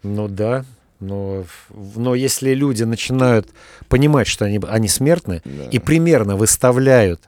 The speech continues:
Speaker 1: ну, если говорить о биоритмах
Speaker 2: Мгм.
Speaker 1: даже, а, вот временная шкала. Ну, пусть человек даже, э, считает себя долгожителем.
Speaker 2: Мгм.
Speaker 1: Ну, сто лет проживу.
Speaker 2: Мгм.
Speaker 1: Ну, сто лет. Но всё равно через сто лет человека не станет.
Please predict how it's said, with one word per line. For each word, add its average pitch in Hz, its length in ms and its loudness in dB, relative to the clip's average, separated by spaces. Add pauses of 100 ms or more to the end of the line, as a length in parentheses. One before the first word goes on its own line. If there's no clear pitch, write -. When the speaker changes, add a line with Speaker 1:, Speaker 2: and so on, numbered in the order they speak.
(120)
Speaker 1:
ну, 107 120 0
если 117 180 -2
говорить 107 260 0
о 110 40 0
биоритмах 110 560 -2
Speaker 2:
Мгм. 95 80 -4
Speaker 1:
даже, 92 300 -6 (500)
а, 107 160 -2
вот 117 200 0
временная 123 460 2
шкала. 117 480 0
Ну, 139 160 2
пусть - 300 -2
человек 127 340 0
даже, 110 320 0 (460)
э, 113 240 -8
считает 139 480 0
себя 123 320 2
долгожителем. 113 720 -2
Speaker 2:
Мгм. 92 480 -8
Speaker 1:
Ну, 135 240 -2
сто - 300 4
лет 131 200 4
проживу. 90 460 -6 (140)
Speaker 2:
Мгм. 101 460 -8
Speaker 1:
Ну, 123 100 0
сто - 180 0
лет. 110 160 0
Но 113 80 -2
всё 143 160 2
равно 185 140 4
через 131 320 -2
сто - 240 2
лет 120 160 2
человека 110 360 -2
не 117 100 -4
станет. 82 360 -4